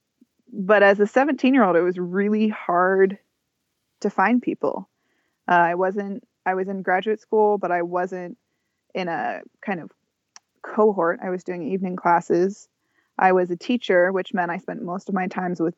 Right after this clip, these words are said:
children rather than other adults. And everything else had to do with alcohol, pretty much, in terms of getting to know people. So I started Miranda's Hearth really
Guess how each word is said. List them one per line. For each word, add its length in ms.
children 420
rather 300
than 100
other 240
adults. 640
And 440
everything 400
else 160
had 160
to 60
do 160
with 200
alcohol, 560
pretty 200
much, 280
in 120
terms 260
of 100
getting 280
to 100
know 160
people. 540
So 560
I 80
started 480
Miranda's 380
Hearth 320
really 560